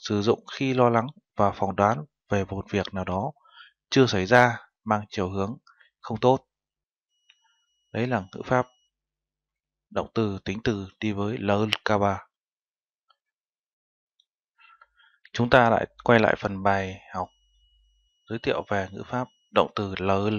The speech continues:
K ba. Ở đây chúng ta có các ví dụ nhằm hiểu hơn về ngữ pháp này. Akira shi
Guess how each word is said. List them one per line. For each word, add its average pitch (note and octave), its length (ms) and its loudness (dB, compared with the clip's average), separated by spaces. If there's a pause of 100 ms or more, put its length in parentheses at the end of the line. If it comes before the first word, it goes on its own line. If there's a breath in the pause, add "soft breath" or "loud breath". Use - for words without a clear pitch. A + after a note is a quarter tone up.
(120)
K - 40 -8 (120)
ba. G2+ 300 0 (680 loud breath)
Ở B2+ 100 -6
đây C#3+ 180 6
chúng C3 120 -8
ta C3 120 6
có A#2+ 140 4
các B2+ 240 2
ví C3 120 -2
dụ - 260 2 (460)
nhằm G#2+ 240 -2
hiểu G2 260 -2
hơn B2+ 280 2 (140)
về G2 200 -2
ngữ G#2 180 -14
pháp A#2 140 -8
này. G#2 240 -2 (2250 soft breath)
Akira A#2 540 4
shi A#2+ 400 -4